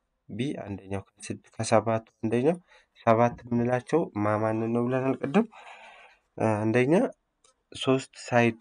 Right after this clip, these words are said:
ኦፍ፣ እ፣ ትሪያንግል፣ ሶስቱ ሳይዶች እና ሶስቱ አንግሎች ስድስት ይሆናል። ኤሪያ ስንጨምር ሰባት ይሆናል ማለት ነው። አሁን ካልተ-፣ ካልተሰጡን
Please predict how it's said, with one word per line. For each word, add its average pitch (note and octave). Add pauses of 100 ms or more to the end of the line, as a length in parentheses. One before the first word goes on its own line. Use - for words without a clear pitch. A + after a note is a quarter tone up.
(100)
ኦፍ፣ G#2 (180)
እ፣ G2 (100)
ትሪያንግል፣ A2 (140)
ሶስቱ - (100)
ሳይዶች A#2
እና C3+
ሶስቱ A#2
አንግሎች G2
ስድስት G#2
ይሆናል። B2+
ኤሪያ G2
ስንጨምር A#2+
ሰባት F#2
ይሆናል G2+
ማለት -
ነው። - (500)
አሁን C#3
ካልተ-፣ B2 (400)
ካልተሰጡን B2+